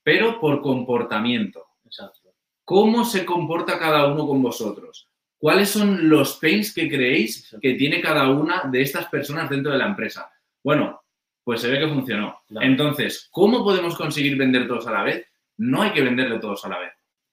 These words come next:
Speaker 1: Tenemos que saber darle a cada uno de ellos lo que quiere.
Speaker 2: Lo que quiere.
Speaker 1: Por ejemplo,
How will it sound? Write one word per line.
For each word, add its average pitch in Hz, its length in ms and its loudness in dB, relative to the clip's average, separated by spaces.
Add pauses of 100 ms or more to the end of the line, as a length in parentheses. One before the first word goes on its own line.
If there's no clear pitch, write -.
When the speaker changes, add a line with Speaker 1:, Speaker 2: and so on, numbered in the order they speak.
Speaker 1:
Tenemos 160 380 0
que 175 140 -4
saber 135 360 0
darle 127 340 0
a 120 100 -4
cada 113 260 -2
uno 185 220 0
de 127 120 0
ellos 151 180 -2
lo 135 140 -4
que 101 140 -12
quiere. 107 320 -8
Speaker 2:
Lo 113 60 -20
que - 60 -20
quiere. - 280 -20
Speaker 1:
Por 123 140 -4
ejemplo, 123 400 -2